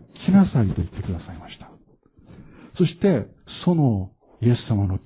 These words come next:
「来なさい」って言ってくれた言葉を信じて、ペテロは水の上にその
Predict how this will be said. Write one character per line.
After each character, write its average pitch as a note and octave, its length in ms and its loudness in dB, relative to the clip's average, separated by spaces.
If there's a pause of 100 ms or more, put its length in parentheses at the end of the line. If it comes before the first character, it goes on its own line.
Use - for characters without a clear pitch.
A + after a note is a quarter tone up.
(160)
「来 D#3 60 6
な E3 160 6
さ C3+ 180 0
い」 - 40 2
っ - 20 0
て - 160 -16
言 G2+ 80 -2
っ - 20 -4
て - 180 -4
く A2+ 140 -4
れ G#2+ 120 -2
た G#2 100 -6
言 - 340 -2
葉 A2+ 120 -4
を A2 120 -6 (240)
信 C#3 180 2
じ G#2 140 -10
て、 E2 160 -2 (440)
ペ B2+ 100 2
テ A2 140 -2
ロ F#2+ 100 -2
は G#2 200 -2
水 A2 360 2
の C3 180 2
上 A#2+ 180 0
に B2 300 2 (540)
そ G#2+ 80 0
の G2 180 -4